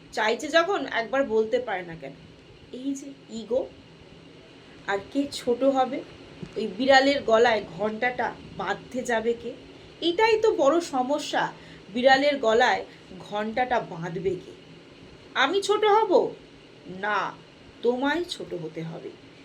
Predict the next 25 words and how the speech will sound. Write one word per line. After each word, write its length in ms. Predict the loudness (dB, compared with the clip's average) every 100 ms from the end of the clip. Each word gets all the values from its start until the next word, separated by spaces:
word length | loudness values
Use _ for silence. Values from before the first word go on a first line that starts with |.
| -18
এই 200 | -10 -8
যে 120 | -6 -6
ইগোর 420 | -6 2 4 4
লড়াই, 360 | 2 -2 -2 -6 -16 -20 -12
আর 80 | -12 -8
যেখানে 360 | -10 -8 -8
এই 260 | -6 -6 -4
ইগোর 260 | 2 4
লড়াই 320 | 4 4 4 0 -4
থাকে 260 | -8 -8 -4
না, 200 | -4 -6 -12 -20 -18
অনেক 280 | -10 -6 -6 -8
সুন্দর 360 | -10 -10 -4 -4 -2
সুন্দর 380 | -2 0 0 -2 -6 -20 -16 -12
ভালোবাসা 760 | 2 2 4 2 0 -4 -6 -8 -18 -14 -8
মনের 300 | -4 -2 -2
গভীরে 440 | 2 2 2 0 -2 -10 -8
থাকলেও 500 | -8 -6 -2 -2 -2 -8 -20 -20
সেই 200 | -8 -8
সুন্দর 460 | -8 -10 -8 -4 -4 -6
সুন্দর 340 | -12 -6 -6 -6 -8
ভালোবাসাগুলো 720 | -4 -4 -6 -8 -6 -4 -6 -8 -18 -16 -10
নষ্ট 340 | -10 -10 -10 -10 -6
হয়ে 180 | -6 -6
যায়, 180 | -10